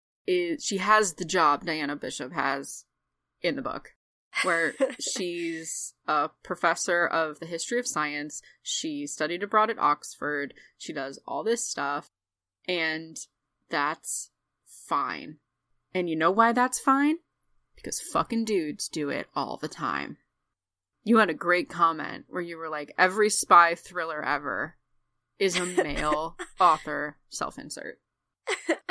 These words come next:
Speaker 1: And I believe that. And, and, and it really frustrates me when we, as a reading public, hold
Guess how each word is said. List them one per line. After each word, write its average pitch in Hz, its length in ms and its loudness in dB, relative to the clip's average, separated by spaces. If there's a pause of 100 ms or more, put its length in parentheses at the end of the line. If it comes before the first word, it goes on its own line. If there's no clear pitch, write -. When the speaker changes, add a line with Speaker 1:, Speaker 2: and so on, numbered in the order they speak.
(260)
Speaker 1:
And 185 160 2
I 160 360 2 (200)
believe 294 320 2
that. 147 400 2
And, 190 200 4
and, 185 200 2
and 185 200 -4
it 185 160 -4
really 277 520 0 (340)
frustrates 202 880 -4
me 135 420 -10 (800)
when 180 380 -4
we, 202 420 0
as 180 300 2
a 175 80 -4
reading 208 440 -2
public, 160 800 -8 (520)
hold 214 600 2